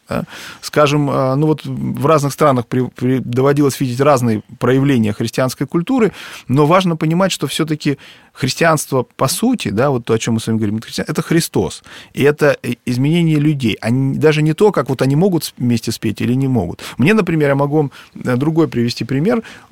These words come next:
который я наблюдал у католиков, он меня де-, вот о-, очень действительно зацепил, вот. Хотя, опять же, это можно мою же логику здесь против меня будет обернуть, сказать, "Ну и что?"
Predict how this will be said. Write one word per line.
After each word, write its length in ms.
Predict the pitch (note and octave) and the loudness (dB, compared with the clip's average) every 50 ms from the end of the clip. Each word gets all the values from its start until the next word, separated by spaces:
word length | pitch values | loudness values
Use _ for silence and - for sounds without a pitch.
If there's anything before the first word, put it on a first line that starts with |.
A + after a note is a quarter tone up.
| A#2 A2 | -8 -4
который 280 | - A#2 - C3 B2+ | -4 -2 0 0 0
я 40 | B2 | 2
наблюдал 340 | B2 B2 B2 C3 B2+ C3 B2 A#2+ | 0 0 0 2 2 2 0 2
у 20 | |
католиков, 540 | - C3+ C3 - B3+ C4 G#3+ - C3 - - | 0 -2 0 0 0 0 0 -2 -4 -2 -2
он 180 | B2 D3 D#3+ | -2 0 0
меня 220 | D#3 D3+ D#3+ D#3 C#3+ | 0 0 2 0 0
де-, 140 | C3+ C#3 - - | -2 -4 -10 -6
вот 400 | - C3 B2 B2+ C3 C3 - - | -6 -4 -2 -2 -2 -4 -4 -6
о-, 160 | - - - - | -6 -4 -4 -2
очень 280 | - C#3+ C3 - C#3+ B2 | -2 -4 -4 -2 -4 -4
действительно 420 | B2+ C3+ - D#3 C3+ - B2 A#2 | -4 -2 -2 -4 -4 -2 -4 -4
зацепил, 540 | A2+ B2+ B2 - D3 D#3 - A3 B3 C4 B3 _ - - - - - - _ | -4 -4 -4 -4 -6 -4 -2 -4 -4 -4 -6 _ -18 -20 -20 -20 -20 -18 _
вот. 340 | - A#2+ C3 B2+ A#2+ A#2 - - | -4 -2 0 2 0 0 -2 -2
Хотя, 200 | - A#2+ E3 E3+ | -2 2 2 2
опять 220 | F3+ - G#3 C#3+ | 4 4 2 2
же, 80 | B2+ C3 | 2 -2
это 160 | A#2 - - - _ - _ _ - - | -4 -6 -12 -20 _ -20 _ _ -12 -6
можно 340 | - B2+ C3+ C#3 A#2+ C3 | -2 0 0 0 0 0
мою 220 | C3 C3+ C#3+ C#3 B2 | 2 2 2 2 0
же 100 | A#2 B2 | 0 0
логику 340 | B2+ A#2+ A#2 G#2+ - A2+ G#2+ _ _ - - | 0 0 0 0 -4 -10 -12 _ _ -8 -4
здесь 160 | A2+ G#2+ - | -4 -4 -2
против 260 | - G#2+ G#2+ - - | -4 -6 -6 -4 -4
меня 160 | A#2+ A#2+ A2 | -2 -2 -2
будет 240 | G#2 G#2+ G#2 G2+ - - _ - - - - | -2 -2 -6 -6 -8 -18 _ -20 -20 -20 -8
обернуть, 360 | - A#2 A2 C3 D#3 A#3 A#3+ - | -4 -2 0 0 2 0 0 0
сказать, 200 | - C3 A2+ - | 0 -2 0 2
"Ну 140 | C#3+ F3+ | 2 0
и 60 | F#3 E3+ | 2 0
что?" 340 | - - - - F2+ - | -2 -4 -4 -4 -4 -4